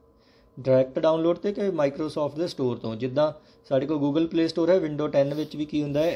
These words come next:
ਐਪ ਸਟੋਰ ਹੁੰਦਾ ਹੈ, ਅਸੀਂ ਉੱਥੋਂ ਵੀ ਡਾਊਨਲੋਡ ਕਰ ਸਕਦੇ ਹਾਂ। ਤੇ ਜੇ ਅਸੀਂ ਚਾਹੀਏ ਤਾਂ ਡਾਇਰੈਕਟਲੀ ਡਾਊਨਲੋਡ 'ਤੇ ਕਲਿੱਕ ਕਰਕੇ ਵੀ ਇਹਨੂੰ ਡਾਊਨਲੋਡ ਕਰ ਸਕਦੇ ਹਾਂ, ਜਿਹਦਾ ਫਾਇਦਾ ਇਹ ਰਹੇਗਾ ਕਿ ਅਸੀਂ ਕਿਸੇ ਨੂੰ ਇਹਨੂੰ ਡਿਸਟ੍ਰੀਬਿਊਟ ਵੀ ਕਰ ਸਕਾਂਗੇ।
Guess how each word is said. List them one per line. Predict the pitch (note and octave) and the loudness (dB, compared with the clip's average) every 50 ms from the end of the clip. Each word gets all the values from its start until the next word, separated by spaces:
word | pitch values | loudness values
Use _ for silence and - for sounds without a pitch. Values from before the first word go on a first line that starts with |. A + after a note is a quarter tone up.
| D3+ C#3 | 2 0
ਐਪ | C3 C3 | 0 0
ਸਟੋਰ | - - - B2+ B2 A#2 | -2 -6 -4 -4 -2 -2
ਹੁੰਦਾ | A#2 A#2 A#2+ B2 | -2 0 0 0
ਹੈ, | - | 0
ਅਸੀਂ | - - E3 | 0 -2 -4
ਉੱਥੋਂ | C3+ - - - D#3+ | -6 -6 -8 -8 -4
ਵੀ | D#3 E3 | -4 0
ਡਾਊਨਲੋਡ | D#3 D3+ D3+ D3+ D3+ D#3+ D#3 | 0 0 0 0 0 -2 -2
ਕਰ | - E3+ D3+ | -4 -4 -6
ਸਕਦੇ | C3 - D#3+ D3 D3 D3+ D3+ | -6 -6 -8 -6 -6 -6 -6
ਹਾਂ। | D#3 E3+ - _ - - _ - - - - - _ - - | -6 -8 -12 _ -20 -20 _ -20 -20 -20 -20 -20 _ -8 -6
ਤੇ | E3 | -4
ਜੇ | D#3 D3+ E3 F3 | 0 2 2 2
ਅਸੀਂ | F3 F3+ F#3+ F#3+ | 2 2 0 2
ਚਾਹੀਏ | F3+ E3+ E3+ F3 F#3+ | 2 2 4 4 2
ਤਾਂ | F#3+ G3 F#3+ | 2 2 2
ਡਾਇਰੈਕਟਲੀ | E3+ D#3 C#3+ C#3+ C#3+ C#3+ - - E3 F3 F#3 | 4 4 4 4 4 2 -2 -6 -4 -4 -2
ਡਾਊਨਲੋਡ | D3+ D3 C3+ C3+ C3+ C#3 C#3+ C#3 | 0 0 0 0 0 -2 -4 -4
'ਤੇ | - D3+ | -6 -10
ਕਲਿੱਕ | - - C3+ C3+ C3+ - | -8 -4 -4 -4 -2 0
ਕਰਕੇ | - B2+ B2+ B2+ C3 C3 C3 | -2 -2 0 0 -2 0 0
ਵੀ | D#3 F#3+ | 0 -2
ਇਹਨੂੰ | E3+ D3 C#3+ D3+ G#3 G#3 - - - - - - _ _ _ _ _ _ _ _ - | -4 -4 -4 -2 -4 -4 -6 -8 -14 -20 -20 -20 _ _ _ _ _ _ _ _ -6
ਡਾਊਨਲੋਡ | - C3 B2+ A#2+ A#2+ C#3 F3+ F#3+ | -2 0 0 2 2 0 -2 -2
ਕਰ | - D3+ B2+ B2 | 0 0 0 0
ਸਕਦੇ | - C#3 A#2+ A2+ A2+ C3 | 0 -4 -4 -2 -2 -4
ਹਾਂ, | C#3+ | -4
ਜਿਹਦਾ | D3 C3+ C#3+ D3 E3 | -2 -2 0 0 0
ਫਾਇਦਾ | E3 E3+ D#3 D#3 D#3 D3+ | 2 2 0 2 0 0
ਇਹ | D3+ D#3+ | 0 0
ਰਹੇਗਾ | D#3+ D#3 D3 E3+ F3+ | 0 0 2 0 0
ਕਿ | F3+ | 0
ਅਸੀਂ | F3 F#3 | -2 -4
ਕਿਸੇ | - D#3+ C3 - D3+ | -6 -6 -6 -4 -4
ਨੂੰ | D3 D3+ D3+ D3 | -4 -4 -4 -4
ਇਹਨੂੰ | D#3 F#3 A3+ A3+ - - - _ _ _ - - | -4 -4 -4 -6 -8 -14 -20 _ _ _ -12 -8
ਡਿਸਟ੍ਰੀਬਿਊਟ | C#3 D3+ D3 - - D3 C#3 C#3 C#3 B2+ A#2+ | -6 -6 -6 -4 -4 -2 0 2 0 0 0
ਵੀ | B2+ C#3+ | -2 0
ਕਰ | - C#3 A#2+ | 2 0 0
ਸਕਾਂਗੇ। | A2+ - B2 G#2+ - A2+ A2 G#2+ A2+ C3 | 0 -2 -6 -4 -4 -4 -4 -4 -6 -10